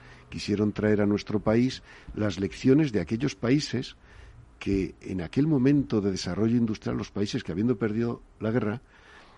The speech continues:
estaban ganando en la paz la batalla de la competitividad y del desarrollo industrial. Entonces, aquellos profesionales pioneros fueron los que quisieron traer esas lecciones y así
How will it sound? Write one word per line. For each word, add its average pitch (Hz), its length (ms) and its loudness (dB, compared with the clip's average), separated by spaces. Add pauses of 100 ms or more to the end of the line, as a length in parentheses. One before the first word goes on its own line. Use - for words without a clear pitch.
(200)
estaban 127 360 2
ganando 117 360 2
en 113 40 4
la 117 140 2
paz - 380 -6
la 92 120 -4
batalla 107 640 -2 (240)
de 101 80 0
la 92 120 -4
competitividad 90 680 -4
y 123 80 0
del 131 160 -2
desarrollo 92 540 -4
industrial. - 480 -10 (500)
Entonces, 120 240 -6
aquellos 165 420 0
profesionales 131 840 0 (440)
pioneros 147 640 6 (380)
fueron 123 340 4
los 123 140 2
que 87 100 -12
quisieron 170 400 4
traer 120 200 0
esas 101 200 -4
lecciones 110 380 -2
y 110 60 4
así 196 280 -4